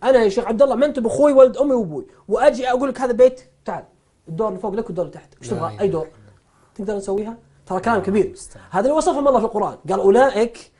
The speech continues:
Speaker 1: بعضهم أولياء بعض". بعلمك إيش لهم الحين عندي. قول هو الحين أعطاك سكنه في بيته، أبى أعطيك، بعلمك إيش أعطيته هنا. طيب سكنك في بيته، "والذين آووا ونصروا أولئك بعضهم أولياء بعض". طيب في ناس آمنوا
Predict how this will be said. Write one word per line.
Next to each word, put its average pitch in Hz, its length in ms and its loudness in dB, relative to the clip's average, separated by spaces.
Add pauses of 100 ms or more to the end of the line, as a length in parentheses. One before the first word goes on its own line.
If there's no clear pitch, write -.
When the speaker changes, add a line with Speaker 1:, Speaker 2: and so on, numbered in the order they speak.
(260)
Speaker 1:
بعضهم 254 440 2
أولياء 202 280 0
بعض". 170 240 -6
بعلمك 208 300 -6
إيش - 140 -14
لهم 160 200 -2
الحين 143 180 -12
عندي. 127 300 -12 (280)
قول 160 100 0
هو 180 160 0
الحين 190 180 -2
أعطاك 190 260 0
سكنه 214 340 -2
في - 60 -16
بيته، 185 360 2 (300)
أبى 170 120 -8
أعطيك، 190 280 -6
بعلمك 208 240 -2
إيش 175 100 -10
أعطيته 160 280 -4
هنا. 127 160 -18 (840)
طيب 202 140 2
سكنك 294 440 0
في 196 80 -12
بيته، 165 300 -2 (520)
"والذين 254 400 6
آووا 262 400 8
ونصروا 262 400 2
أولئك 220 460 0
بعضهم 196 440 -2
أولياء 156 440 -2
بعض". 117 180 -14 (460)
طيب 160 120 -8
في 214 100 0
ناس 233 280 -2
آمنوا 185 340 0